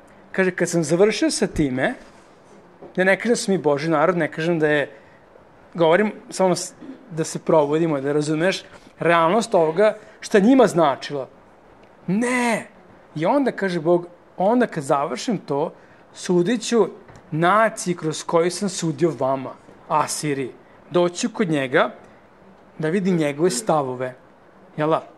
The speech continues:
Kaže, a, trinaesti stih, jer reče, jer govori, "Krepošću ruke svoje, ili jačinom moje ruke, učenih." Ja sam ovo uradio, to govori kralj Asirski.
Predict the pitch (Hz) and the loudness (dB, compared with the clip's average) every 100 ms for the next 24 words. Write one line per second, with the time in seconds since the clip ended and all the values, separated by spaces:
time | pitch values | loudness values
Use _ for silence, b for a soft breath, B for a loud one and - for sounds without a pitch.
0 | - - - - - 202 196 208 170 - | -20 -20 -20 -20 -6 -2 2 2 2 -2
1 | 170 160 156 151 - _ _ _ _ - | 0 2 2 0 -10 _ _ _ _ -20
2 | _ _ - 180 196 208 214 - 202 208 | _ _ -6 -2 -2 -2 -6 -2 -4 -4
3 | - - - - - - - 151 175 165 | -14 -20 -20 -20 -20 -20 -10 2 4 6
4 | 175 180 - - - - _ - - 151 | 6 4 0 -6 -6 -16 _ -12 -6 0
5 | 165 139 151 180 - - - - - - | 2 2 2 0 -2 -16 -20 -20 -18 -2
6 | 185 202 208 330 285 - 185 202 185 220 | 0 2 0 0 -2 0 2 2 2 0
7 | 214 - 147 156 165 165 196 196 226 156 | -4 -4 -4 0 -2 0 0 0 0 2
8 | 160 165 131 - 170 208 - - _ _ | 2 2 -2 -2 -2 -2 -6 -20 _ _
9 | _ _ _ - B B B B B - | _ _ _ -20 B B B B B -2
10 | 196 196 180 165 123 - - - - - | -2 0 -2 -2 -4 -10 -20 -20 -20 -20
11 | - - 175 190 - 175 143 156 156 131 | -20 -6 0 0 0 0 0 2 2 2
12 | 120 127 123 - - - 165 156 147 165 | -2 -8 -10 -18 -20 -8 -6 0 2 2
13 | 160 170 151 131 - 131 - 147 | 2 2 2 0 -4 -10 -10 -12